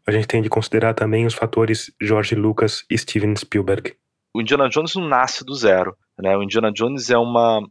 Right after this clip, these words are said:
Speaker 2: releitura de algumas figuras de aventura que esses diretores e criadores consumiram na infância deles. Tem, inclusive,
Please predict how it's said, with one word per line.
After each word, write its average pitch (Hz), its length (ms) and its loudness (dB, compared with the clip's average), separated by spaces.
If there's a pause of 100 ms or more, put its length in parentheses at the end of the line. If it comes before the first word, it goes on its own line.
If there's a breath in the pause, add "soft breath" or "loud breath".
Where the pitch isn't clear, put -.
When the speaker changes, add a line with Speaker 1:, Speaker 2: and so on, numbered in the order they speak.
(120)
Speaker 2:
releitura 143 1000 -2
de 110 140 -2
algumas 131 280 0
figuras 113 720 -2 (200)
de 101 340 -4
aventura 110 720 -2 (100)
que 131 380 -6 (220)
esses - 340 -6 (220)
diretores 101 680 -4
e 92 60 -12
criadores 107 760 -4
consumiram 110 520 -4
na 131 120 -4
infância 120 340 -8
deles. 95 460 -2 (460 loud breath)
Tem, 123 120 -6
inclusive, 117 480 -6